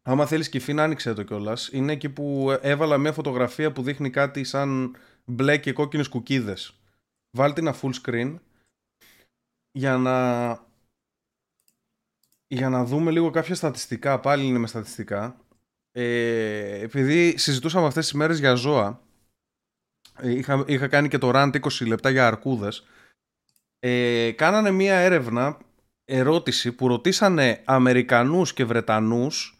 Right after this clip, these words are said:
τι πιστεύουν ότι μπορούν να δείρουνε από τα συγκεκριμένα. Εντάξει, δηλαδή, άμα τους βάλεις με το τάδε ζώο, και φίνα βάλτε να... κατάλαβες πώς;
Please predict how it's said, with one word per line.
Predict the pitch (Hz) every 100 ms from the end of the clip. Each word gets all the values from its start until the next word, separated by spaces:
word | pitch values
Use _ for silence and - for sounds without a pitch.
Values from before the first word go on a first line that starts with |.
| _ _ _ _ _ _ _ _
τι | - 208
πιστεύουν | 226 - 196 202 190 202
ότι | 208 190
μπορούν | 151 156 180 202
να | 190 160
δείρουνε | 135 190 165 120 107 98 -
από | 131 123
τα | 131
συγκεκριμένα. | 135 127 127 127 143 135 101 85 _ _ _ _ _ _
Εντάξει, | 123 131 -
δηλαδή, | 131 127 127 151 156 -
άμα | 143 160 170
τους | 143 135
βάλεις | 156 165
με | 151
το | 131 123
τάδε | 156 160 131
ζώο, | 117 120 127 151 - _
και | -
φίνα | 131 165
βάλτε | 165 170 175
να... | 170 156 - - _ _ _ _ _ _ _ _
κατάλαβες | 127 131 139 139 -
πώς; | 175 131